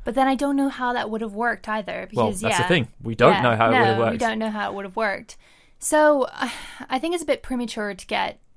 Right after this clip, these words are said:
Speaker 1: to get too upset about it. I mean, although I can kind of understand people getting upset 'cause this isn't, this clearly isn't the game that Nomura, um, originally had.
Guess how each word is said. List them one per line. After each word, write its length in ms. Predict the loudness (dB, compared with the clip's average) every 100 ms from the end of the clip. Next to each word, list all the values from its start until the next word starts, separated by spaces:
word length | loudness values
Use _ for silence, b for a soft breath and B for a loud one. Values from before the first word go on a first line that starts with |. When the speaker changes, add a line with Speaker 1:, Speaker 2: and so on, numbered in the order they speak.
| _ -20 -12
Speaker 1:
to 120 | -2
get 300 | -2 -2 -10
too 300 | -8 -6 -4
upset 340 | -6 -4 -4
about 220 | -2 -4 -6
it. 140 | -6
I 60 | -4
mean, 220 | -4 -4
although 300 | -2 0 2
I 80 | 0
can 180 | -4 -10
kind 180 | -6 -6
of 80 | -6
understand 500 | -8 -10 -8 -8 -10
people 220 | -12 -8
getting 320 | -8 -8 -12
upset 400 | -10 -6 -6 -6
'cause 140 | -14
this 140 | -14 -12
isn't, 340 | -10 -10 -14 B B B -6
this 120 | -4
clearly 360 | 0 0 0 -4
isn't 200 | -6 -10
the 80 |
game 300 | -8 -6 -6 -4
that 240 | -4 -4 -8
Nomura, 720 | -4 -4 -2 -2 -2 -2 -6 -10 b b b b -4
um, 340 | -2 -2 -4 -4
originally 400 | -4 -6 -8 -4
had. 400 | 0 0 -2